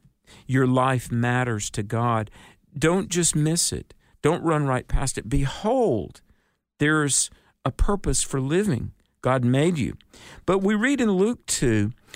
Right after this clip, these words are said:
in verse twenty-five, "Behold, there was a man in Jerusalem, an old man. His name was Simeon. And he was just and devout."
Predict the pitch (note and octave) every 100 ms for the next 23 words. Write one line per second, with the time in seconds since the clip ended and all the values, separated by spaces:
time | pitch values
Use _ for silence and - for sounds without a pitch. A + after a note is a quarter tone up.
0 | - - C3+ C3+ D3+ - E3 E3 E3 B2
1 | A#2 C#3 D#3+ D#3+ C3 A2+ A#2 B2 E3 G#3+
2 | A#3 G3 F3+ D3 - A2 G#2+ A2+ A2+ C3
3 | E3 F#3 G3+ F3 E3 C#3 A2 A2 A2 G#2
4 | A#2 A#2 A#2+ A2+ - - A#2+ G#2+ G2+ -
5 | - - - - - A2+ D3 D#3+ B2+ A2
6 | A#2+ - B2+ A#2+ C#3 F3 - - - -
7 | - B2+ B2 A2 A2 B2 A#2 F#2